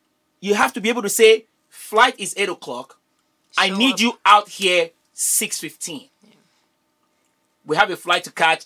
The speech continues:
Speaker 1: We have to be at the airport at seven or six thirty."
Speaker 2: Roll call.
Speaker 1: You get what I'm saying?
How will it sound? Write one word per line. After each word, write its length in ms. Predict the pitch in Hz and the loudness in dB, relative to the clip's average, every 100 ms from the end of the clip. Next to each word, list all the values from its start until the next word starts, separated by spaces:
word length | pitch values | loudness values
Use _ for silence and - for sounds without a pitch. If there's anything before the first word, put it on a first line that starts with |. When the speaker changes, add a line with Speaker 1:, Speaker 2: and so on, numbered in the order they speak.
| - | -10
Speaker 1:
We 140 | 143 | -4
have 180 | 151 190 | -2 -2
to 80 | 147 | -4
be 120 | 165 | -4
at 80 | 151 | -4
the 80 | - | -4
airport 400 | 151 - 147 - - | -6 -6 -10 -10 -12
at 180 | 120 | -10
seven 400 | - - 156 117 - _ _ _ _ _ _ - - - _ | -8 -4 -4 -6 -14 _ _ _ _ _ _ -16 -14 -16 _
or 160 | 147 180 | 0 0
six 360 | - - - | 0 -4 -8
thirty." 320 | - 135 - 226 | -10 -12 -12 -14
Speaker 2:
Roll 160 | 208 | -14
call. 300 | 208 170 - 175 _ _ _ _ | -14 -16 -16 -20 _ _ _ _
Speaker 1:
You 80 | 196 | 2
get 60 | 269 | 2
what 60 | |
I'm 40 | 208 | 2
saying? 320 | 214 190 | -2 -4